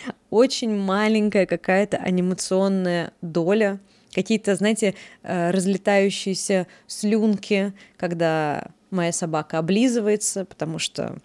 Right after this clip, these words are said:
анатомию головы собаки я, естественно, показывала на примере своего пса Бабая. И, м,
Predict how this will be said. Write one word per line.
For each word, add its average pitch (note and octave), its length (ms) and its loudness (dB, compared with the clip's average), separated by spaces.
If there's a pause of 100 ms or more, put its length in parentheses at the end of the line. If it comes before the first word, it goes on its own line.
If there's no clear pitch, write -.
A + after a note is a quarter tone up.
(140)
анатомию E3 560 0
головы D#3 260 2
собаки D3+ 460 -4
я, D3+ 100 -4
естественно, D#3+ 760 -2
показывала D#3 800 -4
на D3+ 280 -8 (320)
примере F3 380 2
своего D#3+ 420 0
пса D#3 320 -2
Бабая. D#3+ 500 0 (840)
И, G3+ 220 2
м, F#3+ 340 0